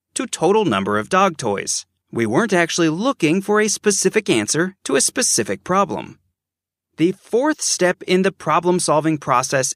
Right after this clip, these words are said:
is closely related to the first. The name of the game here is to slow down and take a minute to think about your result.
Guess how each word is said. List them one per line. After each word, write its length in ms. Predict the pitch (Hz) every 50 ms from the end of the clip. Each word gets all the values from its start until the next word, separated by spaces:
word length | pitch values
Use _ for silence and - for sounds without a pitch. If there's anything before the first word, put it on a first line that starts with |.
| - 185
is 240 | 214 226 196 -
closely 520 | - - - - 240 254 226 - - 233 233
related 380 | 202 196 160 135 135 143 139 139
to 80 | 139
the 60 | 120 117
first. 480 | - 135 107 - - - - - - _ _ _ _ _ _ _ -
The 120 | 120 120
name 320 | 113 110 127 147 196 240 262
of 120 | 269 240
the 120 | 226 220
game 280 | 170 170 165 165 151 139
here 400 | 139 - 220 226 214 160 151 139
is 200 | - - 160 -
to 200 | - - 196 196
slow 580 | 190 - - - - - 135 143 180 214 247 254
down 440 | 190 170 160 160 160 165 170 175 - -
and 160 | 117 107 98 -
take 200 | 127 139 202 -
a 60 | 226
minute 240 | 180 156 170 - -
to 120 | - 202
think 360 | 196 _ _ - 196 214 196 226
about 300 | 185 127 113 113 - -
your 180 | 98 98 95
result. 520 | 90 101 101 139 139 123 - - - -